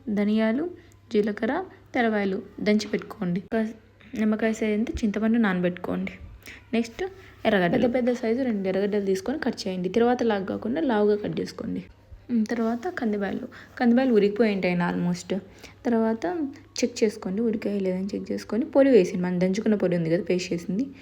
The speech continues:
మిక్సీకైనా కొట్టుకోండొచ్చు. ఆ పొడి వేసేసేయండి. ధని-, ధనియాలు, తె-, తెల్లవాయలు, జీలకర్ర పొడి ఉంది కదా, అది వేసేసేయండి. నెక్స్ట్ వాటర్ పోసేయండి. చింతపండు వాటర్. మనం చింతపండు నానబెట్టి ఉంటాం కదా, దాని పిసికి చింతపండు పక్కకు తీసేసి ఆ వాటర్ వేసేసేయండి.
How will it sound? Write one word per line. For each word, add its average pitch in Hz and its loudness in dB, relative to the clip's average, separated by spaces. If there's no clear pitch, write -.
మిక్సీకైనా 226 2
కొట్టుకోండొచ్చు. 208 0
ఆ 247 -4
పొడి 208 0
వేసేసేయండి. 175 -6
ధని-, 180 -2
ధనియాలు, 214 2
తె-, 214 -4
తెల్లవాయలు, 202 2
జీలకర్ర 196 0
పొడి 185 -4
ఉంది 185 -2
కదా, 190 -2
అది 214 0
వేసేసేయండి. 185 -4
నెక్స్ట్ 311 0
వాటర్ 196 2
పోసేయండి. 180 -4
చింతపండు 233 4
వాటర్. 156 -4
మనం 214 2
చింతపండు 220 2
నానబెట్టి 196 -2
ఉంటాం 180 -2
కదా, 202 -2
దాని 220 2
పిసికి 208 -2
చింతపండు 220 2
పక్కకు 202 0
తీసేసి 202 2
ఆ 254 4
వాటర్ 180 2
వేసేసేయండి. - -8